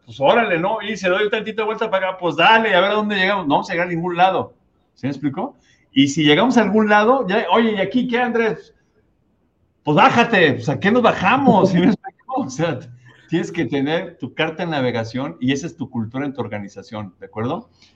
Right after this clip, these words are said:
Y yo creo que lo más importante que un emprendedor tiene que saber, a ver, espérate, antes de que quieras tener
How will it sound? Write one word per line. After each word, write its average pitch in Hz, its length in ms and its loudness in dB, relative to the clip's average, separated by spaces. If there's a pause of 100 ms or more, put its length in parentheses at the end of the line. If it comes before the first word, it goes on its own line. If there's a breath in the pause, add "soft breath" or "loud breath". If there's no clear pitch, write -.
Y 131 100 0
yo 175 60 6
creo 208 120 2
que 214 80 -2
lo 208 80 2
más 190 160 2
importante 156 600 -2
que 151 80 -4
un 147 100 0
emprendedor 123 440 2
tiene 131 240 0
que 117 80 -8
saber, 117 260 0
a 120 40 2
ver, 123 80 4
espérate, 123 480 0
antes 165 240 -4
de 208 100 -4
que 123 120 -12
quieras 160 220 -4
tener 143 360 -2